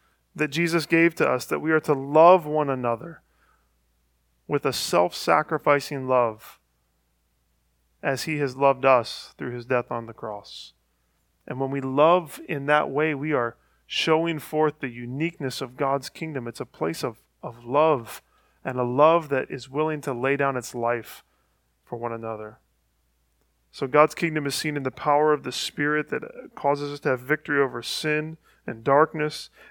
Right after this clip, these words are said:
It's seen in the self-sacrificing love that it produces among us. And then God's kingdom is seen in the, in the people that are a part of it, the people of God's kingdom. Paul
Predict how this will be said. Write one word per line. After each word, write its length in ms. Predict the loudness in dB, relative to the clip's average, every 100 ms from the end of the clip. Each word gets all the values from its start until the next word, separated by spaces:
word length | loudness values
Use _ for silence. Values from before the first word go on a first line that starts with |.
| -10
It's 200 | -8 -6
seen 260 | -2 0
in 80 | 0
the 80 | 2
self-sacrificing 1160 | 2 4 4 4 2 4 0 2 2 2 -4 2
love 200 | 2 2
that 120 | -4
it 100 | -6
produces 440 | -10 -10 -10 -10
among 340 | -8 -6 -4 -4
us. 380 | -8 -8 -16 -18 _ _ -20 _ 0
And 160 | 4
then 160 | 6 8
God's 260 | 10 8 8
kingdom 340 | 0 2 0
is 80 | 0
seen 240 | 0 0
in 80 | 2
the, 120 | 2 2
in 140 | 0
the 80 | 0
people 380 | 0 -2 0 2
that 160 | 2 2
are 100 | 0
a 60 |
part 240 | 4 4 4
of 140 | -2
it, 140 | -8 -12 _
the 80 | -4
people 340 | -2 -2 -2
of 120 | -2
God's 240 | 0 -2 -4
kingdom. 400 | -12 -10 -12 -14 _ _ _ _ _ _ _ _ _ _ _ _ _ _ -20 -20 _ _ _
Paul 520 | 6 8 8 6 -4